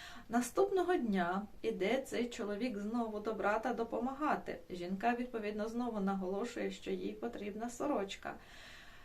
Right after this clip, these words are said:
Е, бідний брат приходить до багатого і вже розповідає, що в нього за біда, що жінка ледача, не хоче працювати.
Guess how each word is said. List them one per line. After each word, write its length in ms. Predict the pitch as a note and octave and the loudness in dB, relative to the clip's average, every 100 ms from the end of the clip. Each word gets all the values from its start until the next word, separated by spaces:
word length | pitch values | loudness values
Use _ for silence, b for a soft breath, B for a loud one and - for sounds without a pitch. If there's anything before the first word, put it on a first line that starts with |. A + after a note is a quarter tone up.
| B B B B B - - | B B B B B -4 6
Е, 180 | A#3 | 6
бідний 380 | A3 A#3+ C#4+ D#4+ | 8 4 4 2
брат 380 | B3 A3+ G#3 G3+ | 2 4 4 4
приходить 600 | - G#3+ - G#3+ C4 B3 | -2 -4 0 2 4 4
до 120 | G3+ | 4
багатого 680 | A#3+ C4 G#3+ G#3+ G#3+ G#3+ G#3+ | 4 2 2 0 0 -2 0
і 160 | A3 C4+ | 2 2
вже 220 | A3+ A#3 | 4 4
розповідає, 720 | A#3+ - B3 C4+ G#3+ F#3 F#3 | 4 -2 -2 0 2 2 0
що 360 | - - A#3+ | -4 0 2
в 120 | C4+ G#3 | 2 2
нього 380 | F#3 A3 G#3+ | 2 2 2
за 240 | G3 F#3+ G3 | 2 2 2
біда, 520 | F#3+ G#3 F#3 E3+ E3 F#3 | 2 0 4 4 2 -4
що 280 | - - F#3 | -10 -2 -2
жінка 460 | F3+ F#3+ F#3+ F#3+ F#3 | -2 -2 -2 0 2
ледача, 540 | F#3 G#3+ D4+ D#4 C4 | 2 4 4 2 -2
не 100 | G3 | -2
хоче 340 | G3 A3 B3 | 0 -2 0
працювати. 840 | B3 - A#3 C4 A3+ G3+ F3+ F3+ | -2 -2 -2 -2 -2 0 -2 -4